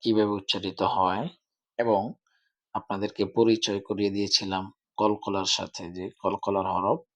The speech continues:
কয়টি এবং আপনাদেরকে পরিচয় করিয়ে দিয়েছিলাম মদের হরফের সাথে। মদের হরফের সাথে, মদের হরফ বলতে কি জিনি-, কি বুঝায়? বলেছিলাম যে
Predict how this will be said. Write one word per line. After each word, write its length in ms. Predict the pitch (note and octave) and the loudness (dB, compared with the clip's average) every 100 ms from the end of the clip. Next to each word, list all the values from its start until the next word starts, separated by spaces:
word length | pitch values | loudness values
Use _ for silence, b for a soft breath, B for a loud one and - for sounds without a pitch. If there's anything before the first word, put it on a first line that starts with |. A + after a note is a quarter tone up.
| _ _ _ _ _ _ _ - | _ _ _ _ _ _ _ -2
কয়টি 640 | G2 F2+ - F2+ A2+ F3 _ _ _ _ _ _ _ _ _ _ - - - - - _ _ _ - | 0 -2 -4 -8 -8 -10 _ _ _ _ _ _ _ _ _ _ -14 -12 -14 -16 -18 _ _ _ -4
এবং 480 | G#2 G2 F#2+ F#2+ F2 _ _ B B B B B _ _ | 2 2 2 -2 -10 _ _ B B B B B _ _
আপনাদেরকে 540 | F2+ - F#2+ G2+ - | -4 -2 -2 -2 -4
পরিচয় 480 | G2 A#2 A2 - G2+ | -2 0 2 2 0
করিয়ে 280 | - G2 G2+ | 0 0 0
দিয়েছিলাম 440 | F#2+ F#2+ - G2 F#2+ | 0 0 0 -2 -4
মদের 380 | G2+ A2 C3+ | -2 4 4
হরফের 460 | C3+ - G#2+ F#2 F#2 | 2 0 -2 -2 0
সাথে। 400 | - - - - - _ _ _ _ _ _ _ G#2 | 0 -2 -6 -14 -18 _ _ _ _ _ _ _ 0
মদের 320 | G2+ G2 A2+ | 2 4 4
হরফের 520 | G#2+ G2 F#2+ F#2+ A2 A2+ | 4 2 2 2 2 4
সাথে, 480 | - G#2 - G2+ A2+ G#2 | 4 2 -4 -10 -6 -4
মদের 220 | G#2 A2+ | 0 4
হরফ 220 | A2 A2+ | 6 6
বলতে 360 | A2 A#2 G#2+ A2 | 4 -2 -4 -10
কি 220 | - A#2 | -4 -2
জিনি-, 280 | A2+ A2+ A2+ | 0 -2 -4
কি 100 | - | -4
বুঝায়? 480 | A2+ A2+ G#2+ A#2 E3 - _ - | 0 4 6 8 6 2 _ 0
বলেছিলাম 680 | A2 G#2+ G#2 - G2+ G2 G2 | 2 4 2 0 -2 -6 0
যে 220 | A2+ G3 | 8 8